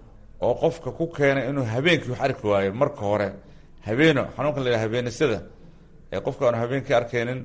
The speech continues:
boqolkiiba sagaashan xanuunkaas waa, wuxuu ku xiran yahay dadka qaraabada ah ee isguursada,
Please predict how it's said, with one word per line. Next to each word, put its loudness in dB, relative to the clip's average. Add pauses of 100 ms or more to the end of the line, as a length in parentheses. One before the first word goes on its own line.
(500)
boqolkiiba -2
sagaashan 2
xanuunkaas -2
waa, 2 (540)
wuxuu -12
ku -6
xiran 0
yahay 0
dadka -4
qaraabada 4
ah 6 (540)
ee 0
isguursada, -2